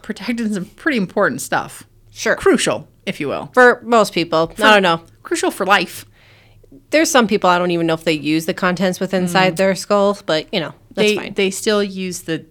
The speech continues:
Speaker 1: the, the basal stuff. They
Speaker 2: Yeah.
Speaker 1: might not use the prefrontal cortex
Speaker 2: Kinda
Speaker 1: where all
Speaker 2: like
Speaker 1: your critical thinking is.
Speaker 2: kinda like slugs.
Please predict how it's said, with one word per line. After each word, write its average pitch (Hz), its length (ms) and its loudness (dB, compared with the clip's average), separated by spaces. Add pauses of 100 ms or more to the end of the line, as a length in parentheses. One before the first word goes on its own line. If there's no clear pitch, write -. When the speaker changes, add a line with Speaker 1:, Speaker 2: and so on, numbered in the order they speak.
(120)
Speaker 1:
the, 160 180 -4
the 165 180 -12
basal 147 600 -6 (180)
stuff. - 500 -6 (140)
They 220 80 2
Speaker 2:
Yeah. 254 60 6
Speaker 1:
might 233 120 4
not 190 180 2
use 196 140 -2
the - 80 -10
prefrontal 170 520 -8
cortex 277 520 0
Speaker 2:
Kinda 254 140 4
Speaker 1:
where 165 60 6
all 185 60 6
Speaker 2:
like 185 100 2
Speaker 1:
your 165 200 -2 (160)
critical 208 260 -4
thinking 285 360 -2
is. 165 280 -4
Speaker 2:
kinda 320 200 4
like 277 120 2
slugs. 147 400 -8